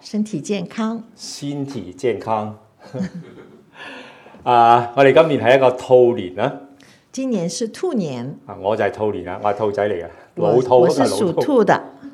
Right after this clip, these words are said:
Speaker 2: 所以你知我幾多歲。<laughs> 咁呢，就亦都多咗一個嘅祝福，就係靈活如兔。
Speaker 1: 又多了一個祝福，就是靈活像兔。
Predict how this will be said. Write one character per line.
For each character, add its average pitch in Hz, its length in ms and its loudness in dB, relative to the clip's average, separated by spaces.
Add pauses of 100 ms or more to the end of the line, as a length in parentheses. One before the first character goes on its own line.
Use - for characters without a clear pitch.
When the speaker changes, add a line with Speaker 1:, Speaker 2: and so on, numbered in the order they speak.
(420)
Speaker 2:
所 131 120 0
以 117 40 4
你 113 40 4
知 131 160 -2
我 113 80 2
幾 101 80 -4
多 110 100 0
歲。 104 200 -2 (760)
<laughs> - 760 -16
咁 139 120 2
呢， 165 180 8
就 113 560 4 (320)
亦 123 100 2
都 165 140 6 (160)
多 156 220 8
咗 131 180 8
一 135 40 2
個 127 80 4 (100)
嘅 - 40 4
祝 156 120 2
福， 135 220 0
就 131 120 -4
係 104 240 2 (640)
靈 123 280 4
活 139 160 2
如 117 200 -4
兔。 135 340 6 (640)
Speaker 1:
又 220 140 0
多 269 200 2
了 226 120 4
一 180 120 0
個 226 100 2
祝 277 240 -2
福， 196 220 -6
就 214 140 -8
是 196 280 -6
靈 208 280 -2
活 185 280 -2
像 226 320 -6
兔。 226 300 -10